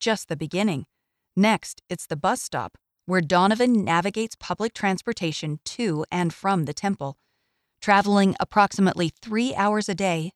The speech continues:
and sometimes more, depending on the weather. "He doesn't see any of it as a sacrifice," says his mom. "He goes rain, snow, or shine.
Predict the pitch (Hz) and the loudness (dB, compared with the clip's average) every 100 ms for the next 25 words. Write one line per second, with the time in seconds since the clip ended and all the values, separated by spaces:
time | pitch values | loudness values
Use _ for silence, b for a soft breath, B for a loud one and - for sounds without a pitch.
0 | - 190 190 - 254 247 165 160 185 214 | -2 0 0 2 0 2 0 0 0 0
1 | 196 139 _ 175 170 175 156 139 147 143 | -2 -6 _ -8 0 0 0 -2 -2 0
2 | 180 143 120 _ _ _ _ _ _ _ | -2 -2 -10 _ _ _ _ _ _ _
3 | _ _ - 196 185 180 - 180 - 190 | _ _ -8 -2 -2 -2 -4 -6 -2 2
4 | 190 170 147 - 175 175 - 156 143 151 | 2 2 -2 -2 -2 -2 -4 -4 -4 -6
5 | 143 131 - _ _ - 180 156 156 - | -6 -6 -10 _ _ -8 -4 -4 -4 -4
6 | 143 127 156 _ _ _ _ - 240 214 | -2 -2 -6 _ _ _ _ 0 2 4
7 | 175 160 185 220 220 233 - - 190 185 | 2 2 2 4 2 -2 -6 -4 2 4
8 | 185 190 - 185 185 - 160 151 | 4 0 0 0 0 -2 0 0